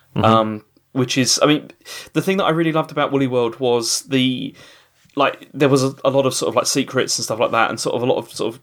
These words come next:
Speaker 2: like, cool puzzles and stuff that you could kind of work out
Speaker 1: Mm.
Speaker 2: that, you know, made it sort of a bit unique.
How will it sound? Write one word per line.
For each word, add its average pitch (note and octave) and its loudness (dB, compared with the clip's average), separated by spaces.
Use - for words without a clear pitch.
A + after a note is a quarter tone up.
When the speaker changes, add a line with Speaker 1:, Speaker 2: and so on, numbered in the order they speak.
Speaker 2:
like, - 0
cool C3 -2
puzzles A#2+ -2
and G#2+ -8
stuff A2 -2
that A2 -10
you G#2+ -8
could G#2+ -14
kind A2 -2
of G#2 -4
work A2+ 0
out G#2+ 0
Speaker 1:
Mm. - -6
Speaker 2:
that, G#2+ 0
you A#2 -4
know, G2+ -2
made G#2 2
it - -4
sort - -6
of A2 -12
a - -8
bit - -2
unique. G#2+ -2